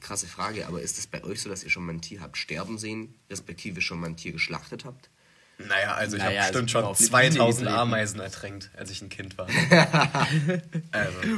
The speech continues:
Speaker 1: Nein,
Speaker 3: Wow.
Speaker 1: ich, also ich mein, also, also, äh, hier Backup Information.
Speaker 2: Naja,
Speaker 1: Mein,
Speaker 2: also,
Speaker 1: ja?
Speaker 2: äh,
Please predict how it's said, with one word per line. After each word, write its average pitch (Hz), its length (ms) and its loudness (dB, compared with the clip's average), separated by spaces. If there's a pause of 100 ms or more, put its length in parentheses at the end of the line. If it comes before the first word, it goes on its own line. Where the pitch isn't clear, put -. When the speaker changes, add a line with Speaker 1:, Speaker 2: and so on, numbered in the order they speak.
Speaker 1:
Nein, 107 220 4
Speaker 3:
Wow. 165 260 12
Speaker 1:
ich, 123 40 8
also 113 140 2
ich 107 140 0
mein, 104 300 -2
also, 95 260 -6 (380)
also, 87 280 -6 (640)
äh, - 100 -12 (460)
hier 85 280 -4
Backup 87 440 -4
Information. 90 760 -6 (260)
Speaker 2:
Naja, 113 200 6
Speaker 1:
Mein, - 80 2
Speaker 2:
also, 107 300 -2
Speaker 1:
ja? 95 260 -4
Speaker 2:
äh, - 180 -10